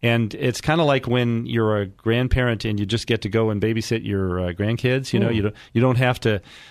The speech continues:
Speaker 1: to, um, be with them, you know, twenty-four seven for, uh, twenty years.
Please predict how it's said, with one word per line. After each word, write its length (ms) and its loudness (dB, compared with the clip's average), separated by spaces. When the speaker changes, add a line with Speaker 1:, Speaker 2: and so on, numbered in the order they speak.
Speaker 1:
to, 520 2
um, 380 -2
be 200 2
with 220 2
them, 480 0
you 160 -4
know, 160 -2
twenty-four 380 0
seven 540 0
for, 460 -4
uh, 200 -2
twenty 240 0
years. 540 2